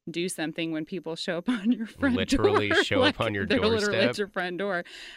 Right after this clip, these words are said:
Speaker 1: And it's one of those, I think a lot of times people are like, "Well, I wasn't a, you know, stripper, or I've never been a traffic victim, so what qualifies me?" Like, there was nothing other than people literally showed up at my door,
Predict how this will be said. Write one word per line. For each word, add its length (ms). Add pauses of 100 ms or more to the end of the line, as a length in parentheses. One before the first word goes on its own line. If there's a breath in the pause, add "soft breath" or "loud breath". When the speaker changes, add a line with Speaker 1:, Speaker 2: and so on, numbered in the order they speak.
(140 loud breath)
Speaker 1:
And 160
it's 160
one 160
of 100
those, 200
I 80
think 180
a 40
lot 220
of 80
times 260
people 240
are 100
like, 240
"Well, 140
I 260
wasn't 380
a, 260
you 140
know, 140
stripper, 380
or 140
I've 180
never 240
been 160
a 60
traffic 380
victim, 360
so 400 (320 soft breath)
what 160
qualifies 600
me?" 400 (600)
Like, 180 (300)
there 160
was 160
nothing 640
other 260
than 300
people 400
literally 420
showed 220
up 140
at 100
my 140
door, 400